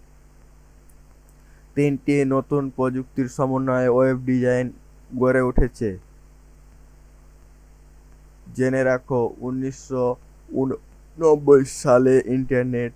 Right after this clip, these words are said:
এইচটিটিপি বা হাইপারটেক্সট ট্রান্সফার প্রোটোকল আবিষ্কার হওয়ার পর কম্পিউটিং সুবিধাকে ইন্টারনেটের মাধ্যমে বন্টনের জন্য উনিশশো বিরানব্বই সালে টিম বার্নার্স-লি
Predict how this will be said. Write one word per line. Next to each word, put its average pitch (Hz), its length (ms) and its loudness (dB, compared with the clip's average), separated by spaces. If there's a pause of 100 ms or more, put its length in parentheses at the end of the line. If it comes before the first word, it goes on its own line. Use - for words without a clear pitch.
(120)
এইচটিটিপি 123 840 -6
বা 117 180 0
হাইপারটেক্সট 127 840 -2
ট্রান্সফার 123 440 0
প্রোটোকল 127 480 -2
আবিষ্কার 127 520 -2
হওয়ার 127 260 2
পর 120 320 2 (360)
কম্পিউটিং 135 600 2
সুবিধাকে 123 640 -2
ইন্টারনেটের 123 840 -4
মাধ্যমে 120 580 -6 (400)
বন্টনের 131 600 0
জন্য 123 420 -2 (420)
উনিশশো 131 400 0
বিরানব্বই 127 580 0
সালে 120 500 4 (1200)
টিম 135 320 2
বার্নার্স-লি 127 920 0